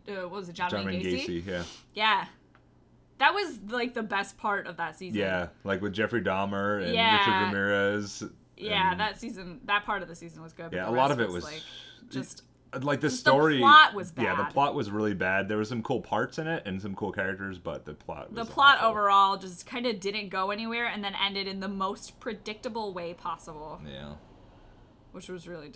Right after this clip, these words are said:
Speaker 1: disappointing.
Speaker 2: the, uh, addition of what's-her-face was really a bad
Speaker 1: Lady
Speaker 2: idea.
Speaker 1: Gaga?
Speaker 2: Lady Gaga.
Speaker 1: She came back for the next season,
Speaker 2: Yeah, I
Speaker 1: too,
Speaker 2: don't care.
Speaker 1: for Roanoke.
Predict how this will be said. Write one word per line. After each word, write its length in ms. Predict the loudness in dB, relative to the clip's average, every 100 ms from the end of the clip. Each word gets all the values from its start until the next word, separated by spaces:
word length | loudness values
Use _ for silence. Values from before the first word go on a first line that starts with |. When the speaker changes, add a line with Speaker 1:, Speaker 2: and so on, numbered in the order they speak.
| -10
Speaker 1:
disappointing. 440 | -10 -6 -6 -4
Speaker 2:
the, 200 | -4 -2
uh, 120 | -2 -4
addition 420 | -4 -6 -4 -8
of 240 | -8 -8
what's-her-face 680 | -12 -12 -12 -8 -6 -8 -10
was 220 | -14 -12
really 320 | -10 -8 -8 -8
a 40 |
bad 200 | -6 -6
Speaker 1:
Lady 140 | -4 -4
Speaker 2:
idea. 100 | -4
Speaker 1:
Gaga? 320 | -4 -2 -2 -2
Speaker 2:
Lady 200 | -4 -2
Gaga. 200 | -2 -2
Speaker 1:
She 80 |
came 200 | -2 -2
back 200 | -2 -4
for 60 | -6
the 80 | -12
next 240 | -12 -14
season, 280 | -16 -14 -10
Speaker 2:
Yeah, 60 | -8
I 20 | -8
Speaker 1:
too, 40 |
Speaker 2:
don't 200 | -10 -12
care. 240 | -12 -10 -12
Speaker 1:
for 80 | -10
Roanoke. 480 | -12 -12 -14 -16